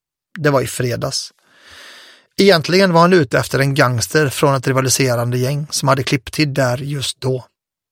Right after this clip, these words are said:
Men i tumultet missar han och skjuter istället en annan, oskyldig person. Och det här är bara ett av många brott vi handskas med just nu.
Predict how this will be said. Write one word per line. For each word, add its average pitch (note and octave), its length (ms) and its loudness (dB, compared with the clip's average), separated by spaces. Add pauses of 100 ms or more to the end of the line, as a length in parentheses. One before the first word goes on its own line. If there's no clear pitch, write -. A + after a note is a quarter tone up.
(240)
Men D3+ 120 4
i F#3 100 4
tumultet D#3+ 580 2
missar E3 360 0
han B2+ 200 2 (100)
och - 120 -2
skjuter C#3 320 0
istället C3 380 0
en C3+ 80 -2
annan, B2+ 340 -4 (180)
oskyldig C3 520 -2
person. D3 320 -4 (1000)
Och C#3+ 80 0
det D#3+ 80 6
här G3+ 180 6
är F#3+ 60 6
bara E3+ 340 6
ett E3 280 0
av D3 80 4
många D3+ 340 2
brott C3 400 -2
vi C#3 100 0
handskas A#2+ 440 0
med C#3 100 -2
just B2+ 200 -4
nu. A2+ 140 -6